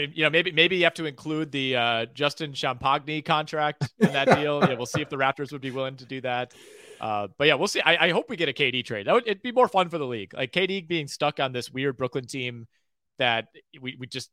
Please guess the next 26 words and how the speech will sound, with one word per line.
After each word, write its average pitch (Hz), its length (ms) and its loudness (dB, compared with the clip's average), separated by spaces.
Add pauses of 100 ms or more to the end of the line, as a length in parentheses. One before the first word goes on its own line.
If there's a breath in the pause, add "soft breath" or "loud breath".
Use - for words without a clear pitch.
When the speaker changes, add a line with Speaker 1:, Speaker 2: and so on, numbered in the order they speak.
Speaker 1:
don't 139 240 -2
really 143 180 -2
think 147 160 -2
is 131 80 -4
all 139 120 2
that 120 140 0
good. 190 360 4 (360)
And 117 280 0
who 143 80 -4
knows 147 240 0
where 131 100 -4
Kyrie's 147 360 0
gonna 151 140 0
be 151 300 0
and 113 160 -4
where 113 220 -4
Ben 131 200 -2
Simmons 147 280 -6
will 143 80 -2
be 139 160 2
at 135 260 2
come 127 160 -6
playoff 131 320 0
time. 127 440 -4 (120)
Um, 101 440 -8 (200)
it, 135 120 -8